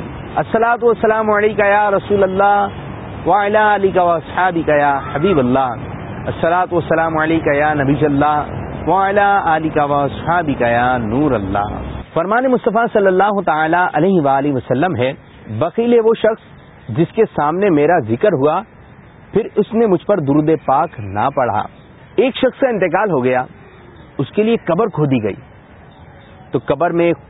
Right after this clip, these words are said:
خوفناک کالا سانپ نظر آیا۔ لوگوں نے گھبرا کر قبر کو بند کر دیا۔ پھر دوسری جگہ قبر کھودی تو وہاں پر بھی وہ کالا سانپ موجود تھا۔ پھر لوگوں نے تیسری جگہ قبر کھودی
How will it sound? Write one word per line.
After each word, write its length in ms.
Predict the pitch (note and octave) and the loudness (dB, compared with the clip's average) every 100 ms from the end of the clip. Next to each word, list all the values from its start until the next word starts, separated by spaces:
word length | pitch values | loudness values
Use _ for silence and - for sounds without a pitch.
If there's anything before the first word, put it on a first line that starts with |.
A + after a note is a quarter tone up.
| - | -10
خوفناک 880 | - D#3 - C#3+ C#3 E3 D#3 - | 0 0 0 -2 0 2 0 -2
کالا 280 | C3+ C#3+ C#3 - - | -2 -2 -2 -4 -2
سانپ 240 | C3+ E3+ | -2 0
نظر 240 | C3+ A#2 G2+ | 0 0 0
آیا۔ 260 | F#2+ G2 - - - - - - - - - - - | 0 -4 -10 -18 -20 -20 -20 -20 -20 -20 -20 -14 0
لوگوں 320 | F3 C4 C#4 | 2 2 2
نے 80 | C4+ | 0
گھبرا 340 | F#3 F3+ G#3 | 0 0 0
کر 300 | G#3+ A3 D3+ - - C3+ | 0 -2 -2 -10 -12 -4
قبر 240 | F3 F#3+ | -2 0
کو 140 | D3+ C3 | 0 -4
بند 320 | F#2+ C3+ D3+ | -2 -2 0
کر 100 | A#2+ | -2
دیا۔ 260 | G#2 G#2 F2+ - - - - - - - - - - - | 0 -2 -4 -8 -20 -20 -20 -20 -20 -20 -20 -20 -14 -2
پھر 220 | G3+ C#3 - - - | 0 0 -4 -14 -6
دوسری 360 | A2+ B2+ - | -2 0 2
جگہ 120 | G3 | 2
قبر 320 | A3 G3 G#3 G#3+ | 2 2 0 0
کھودی 320 | G3 F#3 E3+ - - - - - - - - | 0 0 -2 -6 -20 -20 -20 -20 -20 -20 -6
تو 100 | C3+ | -2
وہاں 320 | A#2 G#2+ C#3+ | 0 0 0
پر 160 | E3+ E3+ | 0 0
بھی 160 | C#3+ G3 | 2 2
وہ 120 | G#3+ | 2
کالا 360 | - D3+ F3+ D#3 - | 0 0 0 -2 0
سانپ 160 | F#3 | -2
موجود 300 | F3 C#3 A#2+ - | 0 0 0 -2
تھا۔ 140 | G#2 - - - - - - - - - - | -6 -8 -16 -20 -20 -20 -20 -20 -20 -20 0
پھر 100 | B3 | 4
لوگوں 220 | B3+ B3 | 6 6
نے 80 | A3 | 2
تیسری 380 | C#3+ E3+ F#3+ G#3+ | 2 0 2 2
جگہ 360 | A3+ A#3 G#3+ | 2 2 2
قبر 120 | A3+ G3+ | 2 2
کھودی 300 | G3+ E3+ | 0 0